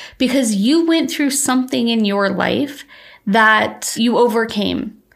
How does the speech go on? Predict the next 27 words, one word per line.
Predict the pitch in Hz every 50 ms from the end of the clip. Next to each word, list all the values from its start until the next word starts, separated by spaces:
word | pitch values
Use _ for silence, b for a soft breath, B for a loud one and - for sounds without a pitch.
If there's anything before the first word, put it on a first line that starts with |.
| B B B B B B
And | 262 254 247 240
that's | 247 269 277 277 - -
what | 285 233
you | 247 233
help | 226 - 226 208 214 214
other | 214 196 202 196
people | 196 - 208 196 - 190 190 -
overcome | - 190 185 - 185 185 - - 196 190 185
as | 185 185 -
well. | - - 50 50 - 214 - - _ _ _ _ _ _ _ _ _ _ _ _ _ _ _ -
And | 247 226
so, | 233 247 233
for | 226 - 262 269
example, | 254 240 220 220 196 202 190 202 247 269 302 311 302 B B B B B B B B B -
I | 233 262
help | 285 262 - 285 285 277 277
people | - - 214 196 - 220 220 247 285 311 339 - - - 220
get | 208 262 247 254 254
out | 226 226 240
of | 262 277 247
the | 240 277
cycle | 262 - - 214 208 208 - 226 254
of | 254 - 233 -
spaghetti | - - - 220 196 202 190 185 196
launching | 196 196 202 196 190 196 - 202 202 226 254
and | - - 254 247 226 202
being | 220 208 208 208 202 208 208 -